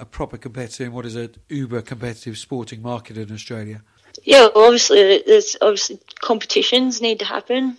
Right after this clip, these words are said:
Speaker 2: Um, our Aon series is great, but it's obviously been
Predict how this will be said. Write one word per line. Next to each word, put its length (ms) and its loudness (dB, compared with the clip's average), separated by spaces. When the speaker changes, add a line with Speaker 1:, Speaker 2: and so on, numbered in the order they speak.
Speaker 2:
Um, 600 -6
our 180 -2
Aon 340 0
series 440 -4
is 180 -12
great, 540 -6
but 240 -4
it's 180 -10
obviously 300 -12
been 180 -10